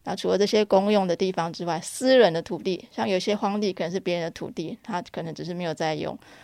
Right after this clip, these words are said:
它长了这么多的杂草在里面，我们可能觉得说他们也不要这些草啊，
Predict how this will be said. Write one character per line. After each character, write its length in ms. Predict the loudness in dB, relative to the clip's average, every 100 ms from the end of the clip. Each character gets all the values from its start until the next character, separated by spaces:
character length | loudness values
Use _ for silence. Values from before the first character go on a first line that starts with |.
| -20
它 160 | -4 0
长 200 | 2 2
了 80 | 2
这 120 | 2
么 140 | 2
多 220 | 2 2 2
的 120 | 2
杂 300 | 0 -2 -2
草 180 | 0 4
在 200 | 4 4
里 100 | 0
面， 260 | -4 -4 -4
我 80 |
们 100 | -6
可 100 | -2
能 140 | -2 0
觉 180 | 2 4
得 280 | 4 4
说 260 | 2 0 0
他 140 | 2
们 100 | 2
也 140 | 4 4
不 120 | 6
要 120 | 4
这 100 | 6
些 140 | 4 4
草 220 | 2 -2
啊， 200 | -2